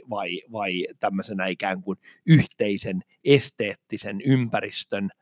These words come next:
vaalimisena. Mut et asuntomessualueella se toimii ilmeisesti sillä tavalla, että se varsinainen niinku kaava on niinku äärimmäisen löyhä. Et se määrittelee rakennusoikeudet ja rakennuspaikat. Mut et sit sä saat niinku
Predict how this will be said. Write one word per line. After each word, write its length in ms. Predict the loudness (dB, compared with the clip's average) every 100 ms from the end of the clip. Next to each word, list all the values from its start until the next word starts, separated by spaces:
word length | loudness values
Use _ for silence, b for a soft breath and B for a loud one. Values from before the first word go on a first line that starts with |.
| _ 4
vaalimisena. 880 | 6 6 4 -2 -8 -12 -12 -12 -16 B B B B B
Mut 180 | 2 6
et 240 | 6 4 _ _
asuntomessualueella 1000 | 2 4 2 4 4 6 6 8 8 6
se 80 | 2 4
toimii 380 | 6 6 6 6
ilmeisesti 460 | 4 4 0 -6
sillä 280 | -4 2 4
tavalla, 360 | 4 4 4 2
että 100 | 0
se 80 |
varsinainen 640 | 4 4 2 4 6 6 2
niinku 280 | 2 0 0
kaava 520 | 4 6 6 4 0 -4 b b b b
on 240 | 4 4 2 0
niinku 120 | 4
äärimmäisen 680 | 6 6 4 2 0 0 0
löyhä. 360 | 2 0 -4 -10 -14 -20
Et 100 | -2
se 120 | 2
määrittelee 560 | 4 4 4 4 6 8
rakennusoikeudet 840 | 6 4 0 2 2 2 0 -2
ja 60 | -4
rakennuspaikat. 920 | -4 -2 -2 -4 -2 -2 0 -6 -10 -14 b b b b 2
Mut 100 | 4
et 120 | 4
sit 140 | 2
sä 100 | 6
saat 200 | 8 10
niinku 180 | 8 6